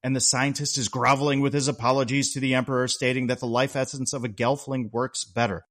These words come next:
The whole scene is sadistic and dark, but again, one of the more effective scenes in the movie. Poor podlings. And of course, uh, it's a foreshadowing device because, spoiler alert,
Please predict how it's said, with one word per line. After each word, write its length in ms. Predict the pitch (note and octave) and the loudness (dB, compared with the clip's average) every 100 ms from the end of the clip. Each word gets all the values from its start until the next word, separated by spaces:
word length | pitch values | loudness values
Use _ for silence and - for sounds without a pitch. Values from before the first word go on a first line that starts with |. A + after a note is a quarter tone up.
| - | -4
The 100 | D3 | -2
whole 280 | - E4 D#4+ | 2 0 2
scene 400 | - A3 A#3 D#3+ | 0 2 2 2
is 180 | A#2 - | 2 2
sadistic 640 | G#2+ - D3 F3 C4 - | 0 0 0 0 -4 -6
and 200 | - G#2+ | -4 -2
dark, 380 | - A#2 E3+ - _ _ _ | 2 4 2 0 _ _ _
but 120 | C#3 | -2
again, 300 | C3+ E3+ E3+ | 2 2 2
one 120 | C#3+ D3+ | 0 0
of 80 | |
the 60 | C3+ | 0
more 180 | C3 C3+ | 2 2
effective 440 | - C#3+ - A2 | 0 -4 -2 -4
scenes 260 | - A#2 G2 | -2 -4 -4
in 60 | G2 | -2
the 40 | |
movie. 420 | G2+ G#2+ G#2+ G#2 G#2 _ _ | -2 0 -2 -4 -6 _ _
Poor 460 | - C#3 D3 D3 D3+ - | -2 2 4 2 -2 -2
podlings. 600 | A2 F#2 F2+ F2 - - _ | 0 0 -4 -6 -8 -12 _
And 140 | A#2 A2+ | -4 -4
of 100 | - | -4
course, 400 | C#3 B2+ A#2 - B2 | 0 0 0 -2 -2
uh, 140 | A2+ | -4
it's 100 | G#2+ | -4
a 60 | B2+ | -6
foreshadowing 560 | - A2 C3 A2+ G#2+ F#2 | -6 -4 0 0 0 -4
device 260 | G2+ F#2+ | -4 -6
because, 480 | - G#2 G#2+ F2+ - _ _ _ | -6 -6 -4 -2 -6 _ _ _
spoiler 480 | - - C#3 C#3+ A2+ | -6 0 4 4 4
alert, 420 | G#2 G2+ G2+ - | 2 0 0 -4